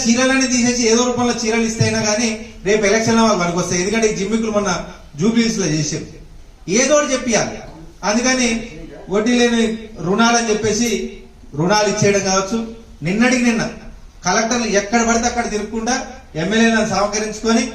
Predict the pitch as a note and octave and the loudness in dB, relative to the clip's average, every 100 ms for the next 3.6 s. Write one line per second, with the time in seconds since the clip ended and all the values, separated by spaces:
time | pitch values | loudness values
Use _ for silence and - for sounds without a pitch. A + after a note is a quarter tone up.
0 | - - D#3 A3 A3+ A3+ A3+ A3+ G3 G#3 | -12 -10 -2 2 2 0 0 0 2 0
1 | A3 G#3+ A3 G#3 F#3+ F#3+ G3 A3 G#3 G#3 | 0 -2 -4 -6 -4 -4 -2 -2 -2 0
2 | G#3 - G3 G3 G3 G#3+ G#3 A#3+ A3 - | 0 -2 -6 -6 -4 -4 -4 -4 -6 -10
3 | - - E3 - - | -14 -8 -8 -6 -2